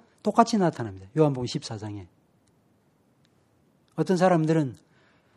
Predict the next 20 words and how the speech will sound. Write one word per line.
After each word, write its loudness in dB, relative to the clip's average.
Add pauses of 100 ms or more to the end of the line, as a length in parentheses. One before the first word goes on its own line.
(120)
"내가 2
하나님을 2
정말 4
사랑하는데 0 (260)
저는 4
계명을 -2
지킬 -4
수 -8
없는 -4 (120)
이런 4
일이 2
왜 -2
일어나지요?" 0 (400)
이렇게 -2
물으면 0 (260)
저는 0
이렇게 -4
대답합니다. -10 (960)
그 6
순간만큼은 0